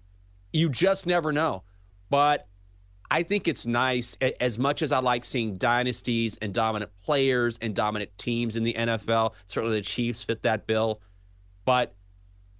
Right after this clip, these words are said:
it is nice to have some fresh blood. It just makes the entire event, the entire weekend, a little more interesting and, and just fun to watch. Just as a football fan, how crazy is it gonna be to say, "Oh, the Detroit Lions are playing for a trip to the Super Bowl"?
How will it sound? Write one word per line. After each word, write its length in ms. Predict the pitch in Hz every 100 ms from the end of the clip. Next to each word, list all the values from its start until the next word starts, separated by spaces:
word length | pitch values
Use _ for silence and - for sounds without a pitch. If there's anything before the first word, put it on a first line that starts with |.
| -
it 140 | 135 131
is 300 | 147 151 123
nice 280 | 127 123 -
to 100 | 101
have 220 | 107 101
some 160 | 95
fresh 320 | 87 101 95 -
blood. 320 | 95 87 85
It 140 | 110
just 240 | 101 110 110
makes 360 | 107 110 101
the 160 | - 104
entire 580 | 95 - 98 107 107 107
event, 380 | 101 90 104 101
the 140 | 104
entire 360 | 98 - 98 95
weekend, 520 | 95 98 - 104 101 - -
a 120 | 123
little 300 | 139 135 139
more 240 | 165 175 151
interesting 640 | 190 214 - 151 156 160
and, 280 | 147 165 170 - - -
and 100 | 185
just 180 | 269
fun 180 | - 262
to 60 | 233
watch. 200 | 180 -
Just 160 | 247
as 100 | 302
a 60 | 208
football 360 | 165 170 175 160
fan, 340 | 160 165 175 - - -
how 120 | 262
crazy 440 | - 214 214 170
is 60 | 160
it 40 |
gonna 120 | 151
be 160 | 139 143
to 80 | 131
say, 380 | - 117 110 -
"Oh, 280 | 226 220 107 - - -
the 80 | 120
Detroit 360 | 120 - 135
Lions 320 | 104 113 95 87
are 60 |
playing 200 | 90 98
for 100 | 85
a 20 |
trip 160 | 80 82
to 80 | 76
the 80 | -
Super 200 | 82 57
Bowl"? 200 | 50